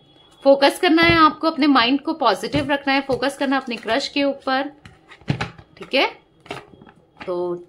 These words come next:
फोकस कीजिए क्रश के ऊपर, देखते हैं क्या सोच रहे हैं वो। यूनिवर्स, डिवाइन एंजल्स, गाइड कीजिए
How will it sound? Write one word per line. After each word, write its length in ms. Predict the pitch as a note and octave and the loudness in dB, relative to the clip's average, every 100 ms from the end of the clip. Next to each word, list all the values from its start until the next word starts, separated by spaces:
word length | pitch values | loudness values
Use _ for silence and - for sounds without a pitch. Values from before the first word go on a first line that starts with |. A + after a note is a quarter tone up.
| _ _ _ | _ _ _
फोकस 340 | A#3+ A#3+ - - | 0 2 2 4
कीजिए 320 | F4+ D#4+ F4+ | 2 4 0
क्रश 320 | F4 E4 D#4+ | 2 0 -2
के 140 | - | -4
ऊपर, 400 | D#4 D4 D4+ D4+ E4 - _ _ _ _ - - | -4 -2 0 0 -2 -10 _ _ _ _ -20 -6
देखते 280 | F#3+ G#3+ B3 | -4 0 2
हैं 240 | C#4+ D4 | 4 2
क्या 280 | D4 C#4+ B3 | 2 2 2
सोच 360 | B3 D#4 D4 D#4 | 2 -2 -2 0
रहे 80 | D#4 | 2
हैं 80 | |
वो। 200 | C#4 C4+ | 2 0
यूनिवर्स, 420 | C#4 C#4+ D4 G4+ - | 0 2 2 0 0
डिवाइन 240 | F#4 F#4 | 0 2
एंजल्स, 500 | D#4+ B3+ C4+ C#4+ D4 | 0 0 -2 -4 -4
गाइड 280 | A3 A3+ A3 | -4 -4 -4
कीजिए 420 | B3+ A#3 B3 D4 | -8 -6 -4 -4